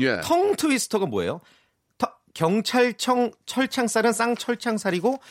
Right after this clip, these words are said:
Speaker 2: 검찰청 철창살은 외철창살이다, 이런 거예요.
Speaker 1: 알아요.
Speaker 2: 아, 혀, 혀. 통구 트위스터.
Speaker 1: 아,
Speaker 2: 어, 어.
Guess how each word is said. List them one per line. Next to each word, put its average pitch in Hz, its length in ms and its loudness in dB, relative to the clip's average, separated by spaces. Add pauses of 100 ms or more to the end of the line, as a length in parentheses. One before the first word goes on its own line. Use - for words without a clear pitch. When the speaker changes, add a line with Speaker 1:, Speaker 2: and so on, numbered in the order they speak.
(160)
Speaker 2:
검찰청 185 520 0
철창살은 202 720 0
외철창살이다, 143 720 -2
이런 117 240 0
거예요. 87 180 -2
Speaker 1:
알아요. 131 280 4
Speaker 2:
아, 190 180 6
혀, 254 280 2
혀. 247 340 2 (340)
통구 294 280 0
트위스터. 208 460 2
Speaker 1:
아, - 40 4
Speaker 2:
어, 127 960 4
어. 92 60 -8